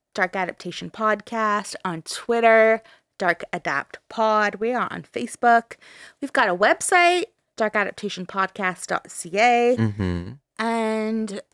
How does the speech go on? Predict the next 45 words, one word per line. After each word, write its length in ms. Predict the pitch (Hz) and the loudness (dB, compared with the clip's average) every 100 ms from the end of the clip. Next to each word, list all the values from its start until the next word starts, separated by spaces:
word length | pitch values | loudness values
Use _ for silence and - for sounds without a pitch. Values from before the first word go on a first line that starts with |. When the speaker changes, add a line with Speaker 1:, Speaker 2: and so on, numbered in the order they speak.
| - _ 185 _ _ | -20 _ -14 _ _
Speaker 1:
wherever 340 | 196 190 202 285 | 0 2 2 0
you're 160 | 349 | -2
listening, 580 | 320 302 - 277 277 330 480 _ _ _ _ _ | -2 -4 -4 -4 -2 -4 -6 _ _ _ _ _
be 100 | - | -10
sure 260 | 247 - 233 | -6 -2 -2
to 160 | 233 285 | -2 -4
rate 240 | 202 190 | -2 0
us 240 | 196 202 214 | 0 -2 -6
if 80 | |
it's 140 | - - | -10 -6
possible. 800 | 220 180 - 180 185 170 180 220 | 0 0 0 -8 -8 -6 -8 -10
Leave 220 | 202 185 | -8 -10
a 60 | 175 | -8
review 500 | 190 196 180 175 175 | -8 -6 -4 -2 -2
if 160 | 196 - | -4 -10
you 80 | |
feel 460 | 226 226 208 208 247 | -8 -6 -6 -8 -12
so 220 | - - 160 | -14 -10 -8
inclined. 680 | 233 - 170 160 180 240 _ _ | -10 -10 -10 -10 -12 -14 _ _
Speaker 2:
Do 120 | 147 | -2
it 80 | 170 | 0
for 100 | 160 | -2
Weird 340 | 143 131 120 104 | 2 4 4 2
Willie. 260 | 92 80 - _ _ _ | -2 -2 -18 _ _ _
Speaker 1:
Do 120 | 349 | 0
it 60 | 403 | 2
for 100 | 508 508 | 0 2
Weird 200 | 508 427 | 2 2
Willie. 420 | 269 269 294 294 294 - _ | 0 0 0 -4 -6 -14 _
Do 120 | - 427 | -6 -6
it 100 | - | -4
for 200 | 494 - _ | -6 -6 _
us. 720 | - - - - - - - _ _ _ | -2 -2 -2 -6 -4 -4 -4 _ _ _
Speaker 2:
Yeah. 340 | 170 180 107 110 | -8 -6 -6 -10
Speaker 1:
You're 220 | 247 480 679 | 0 0 2
here. 520 | 320 247 262 392 427 | 4 6 6 2 -4
You're 260 | 262 415 494 | -4 2 4
listening. 640 | 269 - 262 254 294 415 - | 4 0 -2 -2 -4 -6 -6
You 160 | 220 440 | 0 4
like 200 | 427 294 | 4 2
the 100 | - | -2
show. 380 | 254 190 175 262 - | -2 0 2 2 4
Obviously, 720 | 220 359 220 - - 233 330 | 2 4 0 -2 -6 -6 -6
you're 140 | 202 | -8
back. 640 | 226 202 294 262 320 - | -2 0 2 2 -2 -18